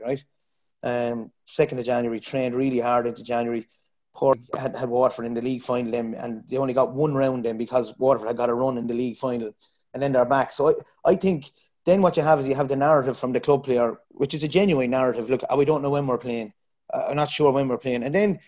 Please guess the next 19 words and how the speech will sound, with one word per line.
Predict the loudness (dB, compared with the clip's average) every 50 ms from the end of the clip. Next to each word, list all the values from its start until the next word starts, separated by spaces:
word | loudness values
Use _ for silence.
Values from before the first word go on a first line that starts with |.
| _ _ _ _
believe | 0 2 2 4
it | 4
or | 4
not, | 4 4 2 4
my | 2 2
experience | 2 2 0 -2 -2 -2 0 0 0 0
as | -2 0
De | 2 2 2
La | 2
Salle | 2 4 4 4 4 2
manager | 0 0 0 -2 -2 -2 -4
when | -4 -4 -2 -2
I | 0 0
was | 0 -2
involved | 0 2 4 4 4 4
as | 0 -2 -2
two | -2 0 2
years | 2 2 2 0 0
was, | -4 -4 -4 -8